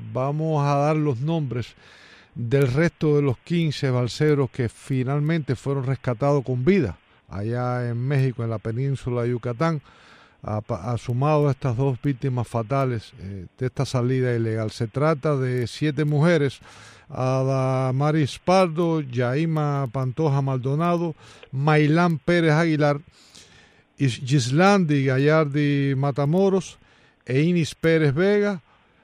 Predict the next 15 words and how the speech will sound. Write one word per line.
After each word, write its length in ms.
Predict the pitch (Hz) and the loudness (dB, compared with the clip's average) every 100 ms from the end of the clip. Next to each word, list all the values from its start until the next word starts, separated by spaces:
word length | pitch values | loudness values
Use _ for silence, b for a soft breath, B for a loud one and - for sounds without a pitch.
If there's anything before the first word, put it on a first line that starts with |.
| b - | b -8
eh, 340 | 127 127 117 | -6 -4 -4
Jazmín 760 | 104 127 - 147 170 175 160 156 | -2 -4 -4 -2 0 2 0 0
López 340 | 175 - 151 | 0 -2 -4
Chávez 640 | - 202 202 190 - - - | 2 4 4 2 0 -8 -6
y 160 | 139 | -2
Lili 760 | 131 139 160 160 156 156 156 147 | 0 2 2 2 2 2 0 0
Moreno 580 | 139 135 131 143 143 | -2 -2 -2 -2 -2
López. 320 | 131 127 - 123 | -2 -4 -4 0
En 100 | 139 | 0
el 140 | 127 | 0
caso 500 | 180 190 - 185 170 | 2 2 2 2 2
de 120 | 160 | 2
los 200 | 156 - | 0 0
hombres, 300 | 202 165 151 - | 0 0 -2 2
ocho. 360 | 196 196 95 | 2 2 -2